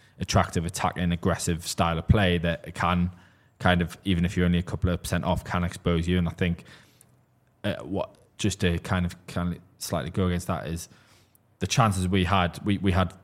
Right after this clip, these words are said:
probably the two biggest chances at that point in the game and don't take them.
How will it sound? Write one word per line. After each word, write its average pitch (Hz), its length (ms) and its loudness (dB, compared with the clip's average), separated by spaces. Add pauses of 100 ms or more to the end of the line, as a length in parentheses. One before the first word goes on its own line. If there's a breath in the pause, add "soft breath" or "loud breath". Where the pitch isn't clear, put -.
(260)
probably 92 220 6
the 87 60 -2
two 107 180 6
biggest 90 240 2
chances 92 580 0 (440)
at - 180 -4
that - 200 -4
point 92 240 2
in 87 100 -2
the 87 80 -2
game 85 520 2 (100)
and 85 120 -2
don't 85 220 2
take 98 240 -2
them. 87 240 -2